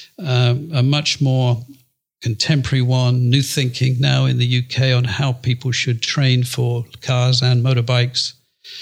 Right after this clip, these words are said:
not meant to be frightening, meant to be familiar, meant to be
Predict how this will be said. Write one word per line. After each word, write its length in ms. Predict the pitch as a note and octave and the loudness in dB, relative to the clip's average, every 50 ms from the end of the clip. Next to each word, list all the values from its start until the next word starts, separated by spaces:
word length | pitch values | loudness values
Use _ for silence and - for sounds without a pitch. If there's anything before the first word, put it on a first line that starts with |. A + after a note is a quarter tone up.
| - - _ _ - | -18 -20 _ _ -4
not 460 | C#3+ C3 C#3 D3+ D3 D3+ - - - C#3+ | -2 0 0 0 0 -2 -6 -6 -2 0
meant 240 | C3+ C3 C3+ C3+ | 2 2 0 0
to 100 | - C3 | 0 0
be 120 | A#2+ A#2+ A#2 | 2 2 0
frightening, 540 | - - C#3+ B2+ B2+ C#3 C3+ B2 A#2+ B2 B2 | 0 0 0 0 0 0 0 0 0 0 0
meant 220 | C3 C3 C3 C3 | 0 -2 -2 -4
to 140 | - - A#2+ | -2 -2 0
be 380 | A2+ A#2+ A#2+ A#2 A#2+ A#2+ - _ _ _ _ _ _ _ _ _ _ _ - | 0 0 0 0 -2 -6 -8 _ _ _ _ _ _ _ _ _ _ _ -10
familiar, 520 | - - C3+ B2+ C3 C#3 C#3 B2 A#2 A2+ | -8 -4 -2 -2 0 0 0 0 0 0
meant 260 | A2 B2+ C#3 C#3 C#3 | 0 -2 -2 -2 -2
to 120 | - - B2 | -2 -2 0
be 400 | A#2 B2 A#2+ A#2 A#2 A#2 - | 2 2 2 0 -2 -4 -8